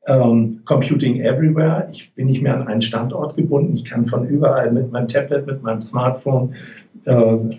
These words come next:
äh, arbeiten. Ich habe eine hohe Vernetzung, äh, hohe Vernetzung. Jetzt schon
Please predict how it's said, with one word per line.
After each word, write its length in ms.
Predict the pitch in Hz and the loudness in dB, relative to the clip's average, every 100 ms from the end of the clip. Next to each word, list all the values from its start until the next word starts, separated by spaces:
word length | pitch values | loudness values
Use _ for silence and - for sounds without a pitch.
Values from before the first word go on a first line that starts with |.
| - | -4
äh, 960 | 117 104 - - 160 131 120 110 101 - | 0 0 -4 -10 -8 -6 -2 -2 -2 0
arbeiten. 680 | - 151 165 156 165 160 160 - - _ | 2 2 4 2 2 0 0 -6 -20 _
Ich 180 | 131 143 | -4 -2
habe 120 | 139 | 0
eine 120 | 127 123 | 0 2
hohe 240 | 139 139 | 2 2
Vernetzung, 600 | 131 123 120 - 120 107 | 2 -2 -2 -4 -4 -6
äh, 580 | - 170 117 110 107 - - _ _ | -10 -8 -4 -2 -4 -6 -16 _ _
hohe 200 | 123 120 | 0 2
Vernetzung. 680 | 117 110 160 160 185 175 175 - _ _ _ _ | 2 2 0 0 0 0 -2 -10 _ _ _ _
Jetzt 280 | 117 - - | 2 2 0
schon 460 | 180 185 180 185 | -2 0 0 -2